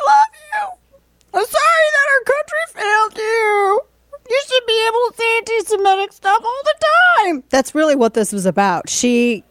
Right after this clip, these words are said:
got in trouble for saying anti-Semitic stuff, and they're mad. <sighs> Can't even make this up. Oh, man. That was so funny.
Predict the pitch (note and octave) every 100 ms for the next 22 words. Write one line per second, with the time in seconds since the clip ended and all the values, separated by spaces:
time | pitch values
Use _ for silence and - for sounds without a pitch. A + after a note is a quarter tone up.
0 | _ _ _ A#3+ A3 - - G#3+ - A3
1 | G#3 G3 G3 - G#3+ G#3 F3 G3+ G#3+ G3+
2 | A3 G3 F#3+ - - F3+ F#3+ F#3 F3 F3
3 | E3+ E3+ D3+ G3 - _ _ _ _ _
4 | _ _ _ _ _ _ _ _ _ -
5 | - - - _ _ _ _ _ - -
6 | D4 C4 C4+ G#3+ F#3+ G3 G3 G3+ D#3+ -
7 | _ - - - - - _ _ _ B3
8 | C5+ C5+ C5 C5 C5 B4+ C#4+ - D4 C#4+
9 | C#4+ - B3+ A#3+ A3+ A3 F3+